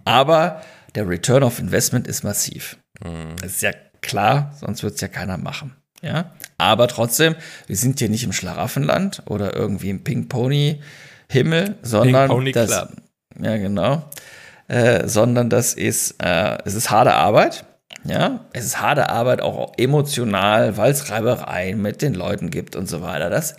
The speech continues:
Speaker 1: ist einfach so. Aber am Ende wird alles deutlich besser.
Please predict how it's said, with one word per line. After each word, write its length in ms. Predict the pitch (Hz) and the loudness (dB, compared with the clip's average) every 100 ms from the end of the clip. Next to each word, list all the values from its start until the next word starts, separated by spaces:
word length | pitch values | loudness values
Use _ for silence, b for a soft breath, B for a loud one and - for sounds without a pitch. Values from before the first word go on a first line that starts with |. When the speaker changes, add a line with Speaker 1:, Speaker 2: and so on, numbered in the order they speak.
| - | -2
Speaker 1:
ist 340 | 113 - - _ | 0 -2 -8 _
einfach 580 | 104 95 113 - 90 87 | -2 0 0 -2 -8 -8
so. 480 | 87 - 95 - - B B B B B B _ - - | -12 -4 -2 -2 -6 B B B B B B _ -10 -2
Aber 360 | 123 170 196 | 2 4 4
am 120 | 117 | 2
Ende 380 | - - 151 175 | -2 -2 0 0
wird 180 | 131 - | -2 -2
alles 320 | 101 135 - | 0 0 -2
deutlich 400 | - 107 - - | 0 0 -2 -10
besser. 320 | - - - | -8 -8 -10